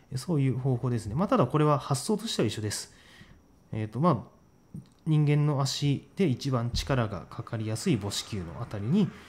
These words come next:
ペダルの軸を持ってくるっていう、そういう方法です。まずこれが一つ目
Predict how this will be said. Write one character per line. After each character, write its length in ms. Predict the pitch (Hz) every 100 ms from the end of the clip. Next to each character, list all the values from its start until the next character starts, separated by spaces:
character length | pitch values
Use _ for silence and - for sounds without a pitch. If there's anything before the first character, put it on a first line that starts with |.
| -
ペ 60 | 120
ダ 100 | 101
ル 80 | 95
の 80 | 90
軸 240 | 104 160
を 60 | 113
持 100 | 85
っ 20 |
て 160 | -
く 120 | - 92
る 60 |
っ 20 | - - _ - - _
て 60 | 123
い 120 | 95
う、 60 | 90
そ 160 | - 131
う 60 |
い 140 | 110 104
う 80 | - -
方 80 | 98
法 160 | -
で 100 | 82
す。 80 | -
ま 120 | 233
ず 80 | 220
こ 100 | 117
れ 80 | 107
が 80 | 90
一 220 | - 98
つ 120 | -
目 200 | 90 90